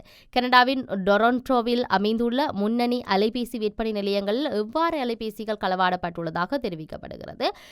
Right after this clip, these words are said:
இவ்வாறு கடந்த நவம்பர் மாதம் முதல் இதுவரையில் ஹால்டன் பிராந்தியத்தில் மட்டும் சுமார் நூற்றுக்கும் மேற்பட்ட அலைபேசிகள் களவாடப்பட்டுள்ளதாக சொல்லப்படுகிறது. இந்த சம்பவம் தொடர்பில்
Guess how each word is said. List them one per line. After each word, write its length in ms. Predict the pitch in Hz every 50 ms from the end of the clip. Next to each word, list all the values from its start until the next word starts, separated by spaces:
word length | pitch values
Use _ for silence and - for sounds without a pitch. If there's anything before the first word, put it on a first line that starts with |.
| - -
இவ்வாறு 580 | - 277 277 320 381 381 370 349 359 381 359 -
கடந்த 340 | - 247 233 233 254 254 262
நவம்பர் 360 | 254 240 233 247 262 269 277
மாதம் 440 | 254 254 247 240 233 220 254 247 233
முதல் 480 | 185 196 196 196 202 202 214 185 - - -
இதுவரையில் 680 | - 196 202 196 226 226 220 214 214 208 233 262 320 339 - - - _ _ - - -
ஹால்டன் 500 | 269 254 277 302 302 - - 285 269 254
பிராந்தியத்தில் 640 | 233 240 214 208 214 220 208 208 202 - 214 196 190
மட்டும் 340 | 190 185 190 185 - 269
சுமார் 360 | 269 - 220 208 196 196 196 - 220
நூற்றுக்கும் 480 | 214 220 254 285 277 - 285 240 233
மேற்பட்ட 400 | 214 202 190 196 208 185 185 170
அலைபேசிகள் 560 | 175 180 185 196 196 180 - 208 214 226 226 -
களவாடப்பட்டுள்ளதாக 920 | 208 190 196 202 196 190 190 - 180 175 180 175 170 170 180 180 185 214 196 -
சொல்லப்படுகிறது. 480 | 180 160 156 170 - 165 175 - -
இந்த 140 | 160 175 175
சம்பவம் 380 | - 214 208 240 254 269 269 269
தொடர்பில் 360 | 277 269 254 285 311 349